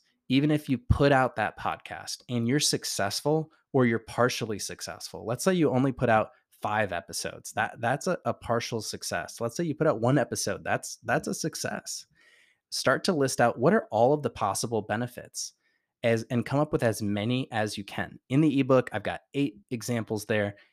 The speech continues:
You can do more than that. So list out all the possible benefits of taking the next step or taking that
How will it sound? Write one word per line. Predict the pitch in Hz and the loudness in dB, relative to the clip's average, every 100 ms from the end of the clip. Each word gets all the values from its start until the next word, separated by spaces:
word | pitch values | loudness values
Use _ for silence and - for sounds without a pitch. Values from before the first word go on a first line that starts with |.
| _ | _
You | 123 | 0
can | 120 123 | 2 2
do | 104 | 0
more | 92 90 | 0 -4
than | 87 87 | -8 -12
that. | 98 - _ _ _ _ | -14 -14 _ _ _ _
So | - 120 | 2 2
list | 101 123 - | 4 0 0
out | 123 104 - | 0 -2 -4
all | 110 120 151 | 0 2 2
the | 131 | -2
possible | - 104 117 110 104 | -2 -2 -2 -6 -6
benefits | 92 92 - 87 - - | -6 -8 -8 -8 -10 -12
of | 107 - | -14 -8
taking | 101 90 95 87 - _ 107 | -8 -8 -10 -12 -14 _ -8
the | 98 | -6
next | 92 82 - - - | -6 -6 -10 -10 -10
step | - 85 - | -4 -6 -6
or | - 110 | -10 -6
taking | 117 101 104 | -4 -4 -6
that | 95 95 | -6 -8